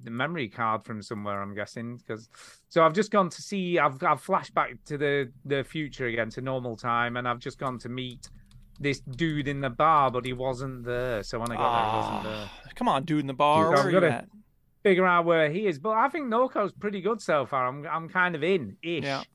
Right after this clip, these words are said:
Speaker 1: I'm in-ish. I'm not totally in, but I'm in-ish.
Speaker 2: You're
Speaker 1: A little bit. I've got a
Speaker 2: in-ish.
Speaker 1: foot in.
Speaker 2: Like
Speaker 1: I've
Speaker 2: George
Speaker 1: got one
Speaker 2: Santo,
Speaker 1: foot
Speaker 2: I
Speaker 1: in.
Speaker 2: was, said I was Jewish.
Speaker 1: Yeah, I'm Jewish.
Speaker 2: Yeah.
Speaker 1: Just a little bit in-ish.
Speaker 2: Right.
Speaker 1: So there you go.
Speaker 2: Okay.
Speaker 1: But no, overall, it's pretty cool.
Speaker 2: Eh.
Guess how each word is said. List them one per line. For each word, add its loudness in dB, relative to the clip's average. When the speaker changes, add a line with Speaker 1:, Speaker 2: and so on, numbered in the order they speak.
Speaker 1:
I'm -6
in-ish. -4
I'm -2
not 0
totally 2
in, -4
but -2
I'm -2
in-ish. -8
Speaker 2:
You're -12
Speaker 1:
A -8
little -2
bit. -2
I've -8
got -4
a -2
Speaker 2:
in-ish. -4
Speaker 1:
foot -8
in. -8
Speaker 2:
Like -6
Speaker 1:
I've -18
Speaker 2:
George -2
Speaker 1:
got 4
one 2
Speaker 2:
Santo, 0
Speaker 1:
foot 0
Speaker 2:
I 4
Speaker 1:
in. 2
Speaker 2:
was, -2
said 2
I 6
was 0
Jewish. -4
Speaker 1:
Yeah, 2
I'm -6
Jewish. -10
Speaker 2:
Yeah. -8
Speaker 1:
Just -14
a -12
little -8
bit -6
in-ish. -10
Speaker 2:
Right. -10
Speaker 1:
So -12
there -10
you -10
go. -10
Speaker 2:
Okay. -4
Speaker 1:
But 4
no, 8
overall, 6
it's 0
pretty -2
cool. 0
Speaker 2:
Eh. -14